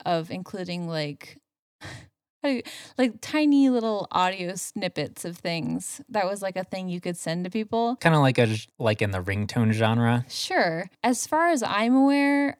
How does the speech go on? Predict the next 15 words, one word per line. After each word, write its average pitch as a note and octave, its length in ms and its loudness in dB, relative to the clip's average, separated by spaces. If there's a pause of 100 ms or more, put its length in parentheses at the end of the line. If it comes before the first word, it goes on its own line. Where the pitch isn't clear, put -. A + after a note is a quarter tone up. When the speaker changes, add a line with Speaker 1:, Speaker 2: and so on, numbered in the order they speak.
Speaker 1:
I G3+ 160 2
Love G#3+ 240 0
Lamp F3+ 400 -4
was G3 180 -6
just G3 160 -8
a G3 80 -2
fun F#3+ 400 -6
thing F3+ 280 -2
that F3 100 -4
you F#3 160 -8
could F3+ 180 -8
just F3+ 280 -6
send E3 400 -4
to E3+ 60 -6
people D#3+ 560 -6